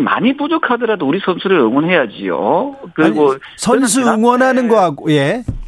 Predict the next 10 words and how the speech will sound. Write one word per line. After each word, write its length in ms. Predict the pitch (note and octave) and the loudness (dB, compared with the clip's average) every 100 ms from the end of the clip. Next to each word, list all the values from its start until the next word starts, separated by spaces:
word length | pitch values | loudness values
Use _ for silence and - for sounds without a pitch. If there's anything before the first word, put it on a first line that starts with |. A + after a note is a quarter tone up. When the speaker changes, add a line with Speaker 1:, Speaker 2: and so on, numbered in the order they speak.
| - - | -16 -14
Speaker 1:
우리 320 | C#3 D#3+ F3 | -8 -2 -2
그 200 | E3 D#3+ | 0 0
대통령이 800 | D3+ D3+ D3 F3 F3+ F3+ F3+ D#3 B2 | 0 0 -2 -6 -6 -4 0 0 2
그렇게까지 800 | G3+ D4 C4+ F#3 E3 D#3 C3+ A#2 | 0 0 -2 -2 -2 -2 -2 -2
많이 300 | - A#3+ F3+ | -4 -2 0
부족했다고 580 | G3+ C#4 A#3+ A3 G3 D3+ | 0 -2 -2 0 0 -2
생각을 360 | F3 G3 E3 | -2 -2 -2
하지 160 | E3+ F#3+ | -2 -2
않고요. 600 | D#3 - B2+ F2+ F#2+ B2+ | -4 -4 -6 -2 0 2
Speaker 2:
예. 280 | D#3 E3 B3 | 0 0 -2